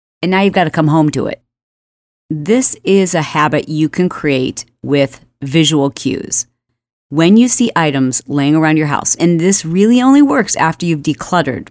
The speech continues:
which is, again, why I think you should go back and listen to part one, part two, and maybe even part three. But once you've decluttered, then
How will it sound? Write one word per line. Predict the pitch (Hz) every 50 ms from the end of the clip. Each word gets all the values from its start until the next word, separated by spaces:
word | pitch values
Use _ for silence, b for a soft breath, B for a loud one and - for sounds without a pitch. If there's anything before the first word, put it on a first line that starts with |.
| -
which | - 139 135 -
is, | 147 143
again, | 147 - 165 160 156 156
why | 147
I | 139
think | 135 147 139 147
you | 147
should | - - 135
go | - 143
back | 127 139 139 139 - -
and | 135 135
listen | 135 123 139 135 127
to | - 135 120
part | - - - 131 127
one, | 127 135 135 131
part | - 120 - -
two, | - 143 139 127 107
and | 107 101 - - -
maybe | 139 143 135
even | 143 135 135 131
part | 131 127 - -
three. | - 185 196 185 147 - B B B B B B B B B B
But | - 190 - - b b b b _
once | - 185 226 277 -
you've | 370 339
decluttered, | 240 226 180 - - - - 156 156 165 202 226 247 220 - -
then | - 175 165 202 240 269 311 320 294